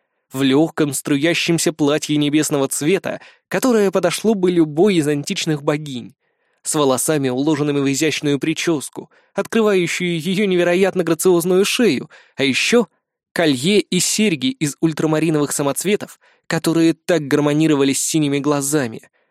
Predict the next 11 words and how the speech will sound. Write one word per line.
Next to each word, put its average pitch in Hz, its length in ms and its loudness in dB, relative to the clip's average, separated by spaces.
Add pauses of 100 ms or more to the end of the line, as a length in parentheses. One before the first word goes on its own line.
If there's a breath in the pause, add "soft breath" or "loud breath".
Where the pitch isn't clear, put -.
(460)
На 139 120 0
лице 190 340 2
моей 226 260 2
невесты 208 480 2
отражалась 165 600 2
растерянность. 127 920 -4 (480)
Она 220 280 2
даже 214 240 2
приподнялась 208 640 2
на 202 80 4
носочки, - 680 0